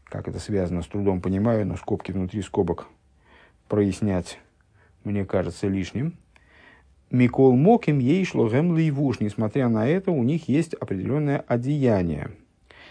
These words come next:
То есть души не одеты там в тела, но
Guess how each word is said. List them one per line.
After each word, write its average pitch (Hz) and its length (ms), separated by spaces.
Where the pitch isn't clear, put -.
То 101 120
есть 92 200
души 104 480
не 113 200
одеты 101 500
там 92 340
в - 140
тела, 95 480
но 113 640